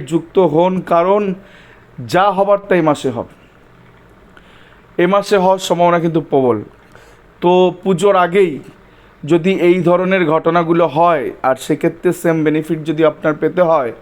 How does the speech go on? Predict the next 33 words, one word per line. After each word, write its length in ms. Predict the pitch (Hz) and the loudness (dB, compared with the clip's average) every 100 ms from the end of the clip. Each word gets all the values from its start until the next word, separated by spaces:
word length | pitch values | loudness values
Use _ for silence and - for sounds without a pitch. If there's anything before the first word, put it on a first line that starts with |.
| - - - _ - | -20 -20 -20 _ -4
তাহলে 300 | 160 165 170 | 0 0 0
কিন্তু 320 | 165 165 160 | 0 -2 0
আর 180 | 175 165 | 0 2
বাড়ি 180 | 147 143 | 0 -2
বসে 280 | 147 151 156 | -2 -2 -2
থাকার 300 | 147 143 147 | -2 -2 -2
স্কোপ 340 | 139 - 165 160 - - - - | -4 -4 -4 -4 -14 -20 -20 -8
থাকছে 460 | 175 175 - 208 | -6 -6 -4 -2
না, 120 | 202 202 - - - - - - | -2 -4 -8 -20 -20 -20 -14 -4
এবং 200 | 156 190 | 0 0
সেক্ষেত্রে 600 | 180 180 170 196 196 208 208 202 170 | -2 -4 -2 -4 -2 2 2 2 0
এগিয়ে 240 | 156 190 | 0 0
আসার 220 | 190 196 - | 0 -2 0
সময় 200 | 185 180 | 0 0
এটাই। 280 | 147 135 113 - - - - - | 0 -2 -2 -12 -20 -20 -20 -6
এখন 340 | 160 160 202 214 202 | -4 -2 -2 -2 -2
সুযোগটা 680 | 175 - 190 208 220 - 220 196 | -8 -2 0 2 0 0 0 0
হাতে 200 | 185 196 180 | 2 2 2
আছে, 160 | - 196 | 0 -2
এরপরে 280 | 175 185 165 | 0 -2 -2
কিন্তু 160 | 175 175 | -4 -4
সেই 160 | 185 | -6
সুযোগটাও 600 | 170 170 160 170 202 196 196 190 - - - | -6 -4 -2 0 0 0 -2 -4 -14 -20 -6
নাও 220 | 160 185 190 190 | 0 0 0 -2
থাকতে 240 | 190 190 | -2 0
পারে, 200 | 170 175 | 0 0
কারণ 260 | 180 175 180 165 - - - 156 | 0 0 0 -4 -8 -20 -8 0
রোস্টার 420 | 180 185 214 190 | 0 2 0 0
পরিবর্তনের 600 | 196 175 170 - 170 165 | 0 0 0 -2 0 0
মতন 160 | 160 160 | 0 0
ঘটনা 320 | 151 151 156 | 0 0 0
ঘটতে 280 | 147 151 156 | 0 0 0
পারে 240 | 147 139 | 0 0